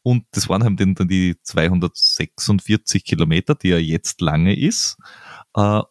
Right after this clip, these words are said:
und es gibt irgendwie Rahmenbedingungen. Ähm, du musst ja qualifizieren einmal dafür. Ich weiß nicht, ob es ein Teilnehmerlimit gibt. Äh, also, ob sich mehr Leute qualifizieren, als dann teilnehmen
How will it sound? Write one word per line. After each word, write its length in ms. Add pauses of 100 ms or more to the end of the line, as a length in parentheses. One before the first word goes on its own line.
und 540 (220)
es 140
gibt 200
irgendwie 240
Rahmenbedingungen. 920 (840)
Ähm, 540 (360)
du 80
musst 280
ja 140
qualifizieren 800
einmal 200
dafür. 480 (400)
Ich 120
weiß 200
nicht, 160
ob 120
es 120
ein 160
Teilnehmerlimit 1200
gibt. 480 (320)
Äh, 400 (380)
also, 200 (420)
ob 200
sich 180
mehr 200
Leute 280
qualifizieren, 540
als 80
dann 180
teilnehmen 600